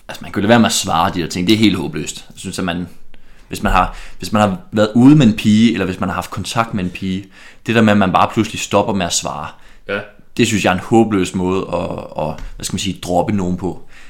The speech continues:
Speaker 1: Det synes jeg er, at, er håbløst.
Speaker 2: Nå, på den
Speaker 1: Der skal
Speaker 2: måde.
Speaker 1: man simpelthen, der tager man sig lige sammen og siger, "Okay, jeg har ikke,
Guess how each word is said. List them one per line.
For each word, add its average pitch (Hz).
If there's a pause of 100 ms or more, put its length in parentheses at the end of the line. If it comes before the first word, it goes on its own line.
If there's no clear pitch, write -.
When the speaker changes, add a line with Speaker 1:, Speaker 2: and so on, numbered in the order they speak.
(120)
Speaker 1:
Det 104
synes 95
jeg 80 (120)
er, - (840)
at, -
er 71
håbløst. 90
Speaker 2:
Nå, 143
på 143
den 147
Speaker 1:
Der 113
skal 110
Speaker 2:
måde. 117
Speaker 1:
man 107
simpelthen, 107
der 107
tager 113
man 101
sig 110
lige 113
sammen 104
og 92
siger, 98
"Okay, 95
jeg 92
har 101
ikke, 101